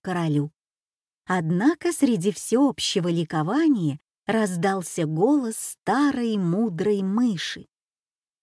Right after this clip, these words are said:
«Приятно осознавать, что мы движемся к мирному будущему,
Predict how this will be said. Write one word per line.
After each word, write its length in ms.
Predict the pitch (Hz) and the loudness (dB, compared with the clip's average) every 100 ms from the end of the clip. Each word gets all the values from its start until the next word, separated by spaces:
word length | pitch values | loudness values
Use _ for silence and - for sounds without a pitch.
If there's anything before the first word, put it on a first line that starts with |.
| _ _ _ _ _ _ _ | _ _ _ _ _ _ _
«Приятно 920 | 175 269 339 262 165 165 - 285 311 | 4 4 6 6 6 4 6 6 6
осознавать, 720 | 302 285 240 269 254 156 151 | 6 4 6 6 6 4 0
что 200 | - 208 | 2 2
мы 160 | 208 202 | 4 2
движемся 720 | 180 185 165 175 170 - 185 | 2 2 2 0 0 0 0
к 60 | |
мирному 560 | 196 175 160 185 202 220 | 0 2 2 2 2 2
будущему, 720 | 202 151 147 - - 151 - | 2 4 2 0 -2 -4 -6